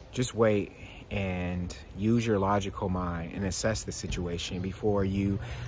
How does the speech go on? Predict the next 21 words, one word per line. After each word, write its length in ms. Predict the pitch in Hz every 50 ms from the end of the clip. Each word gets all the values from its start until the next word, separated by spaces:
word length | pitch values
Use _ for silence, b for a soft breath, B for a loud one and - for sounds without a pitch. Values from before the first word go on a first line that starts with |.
| B B
let 260 | 101 101 101 - -
your 100 | - 110
emotions 680 | 101 98 98 104 113 131 135 - - 139 139 135 131 -
get 160 | - 120 117
all 240 | 104 101 110 107 101
worked 400 | 95 95 110 117 117 - - 113
up 200 | 110 110 107 98 - - - - - - - - - - -
about 420 | 104 - 107 101 95 92 87 - - - - - - - - - - - - - - - - - -
the 80 | - 104
banning 380 | 87 - 104 104 104 101 95
of 100 | 92 87
TikTok, 580 | - - 139 127 - - - 107 101 90 - -
which 400 | 113 151 180 160 - - - - - - - B B B B B B B B B B B - -
really, 520 | 104 127 156 175 165 135 113 107 104 107 110 - - - - - - - - - - - - - - - - -
TikTok 480 | - - 151 151 - - 151 135 - -
is 140 | 123 113 -
the 140 | - 113 107
most 560 | 104 101 104 110 120 135 135 - - - -
censored 440 | - 131 127 123 - 127 113 107 - -
app 340 | - 120 120 95 - - - - -
anyway. 640 | 113 123 147 139 107 90 85 78 64 - - -